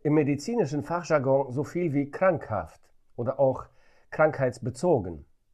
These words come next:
Pathologie wird damit als die Fachrichtung der Leidensforschung,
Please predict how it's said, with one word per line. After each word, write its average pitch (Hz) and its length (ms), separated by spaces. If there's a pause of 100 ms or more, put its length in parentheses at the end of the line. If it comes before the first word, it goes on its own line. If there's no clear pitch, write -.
(840)
Pathologie 175 760
wird 143 240
damit 208 340
als 160 360
die 139 140
Fachrichtung 175 760 (100)
der 139 200
Leidensforschung, 113 1080